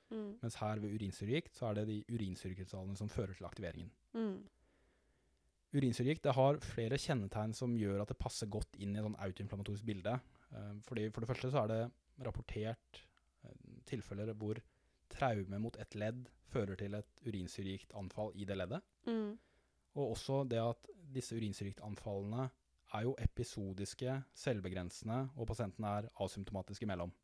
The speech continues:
Speaker 1: Mm.
Speaker 2: Og den vanlige forklaringsmodellen for disse to fenomenene er det at, nummer én, et traume kan føre til at det løsner urinsyrekrystaller ut i leddet,
Speaker 1: Mm.
Speaker 2: og to,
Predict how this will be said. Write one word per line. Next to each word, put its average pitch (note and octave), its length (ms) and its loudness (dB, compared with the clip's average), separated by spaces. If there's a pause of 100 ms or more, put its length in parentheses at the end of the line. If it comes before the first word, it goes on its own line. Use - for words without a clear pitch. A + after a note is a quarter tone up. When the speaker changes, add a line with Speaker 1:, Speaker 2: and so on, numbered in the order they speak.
(120)
Speaker 1:
Mm. A3 240 -2 (1000)
Speaker 2:
Og C3+ 80 2
den D3 100 4
vanlige A2 360 8
forklaringsmodellen A2+ 960 2
for - 200 -2
disse B2 200 0
to G#2 440 0 (640)
fenomenene A2+ 420 4 (160)
er A2+ 60 6
det G#2+ 100 4
at, - 300 2 (480)
nummer A2+ 180 2
én, D#3 240 4 (1120)
et - 140 -6
traume G#2+ 600 4
kan A#2+ 200 0
føre G#2+ 420 0
til A2+ 120 -6
at G2+ 80 -2
det B2+ 100 2
løsner B2 600 -2
urinsyrekrystaller G2 960 -2
ut G2 160 -6
i G#2+ 40 -2
leddet, G2+ 280 0 (240)
Speaker 1:
Mm. A#3 360 -4
Speaker 2:
og B2 240 0
to, D3+ 400 2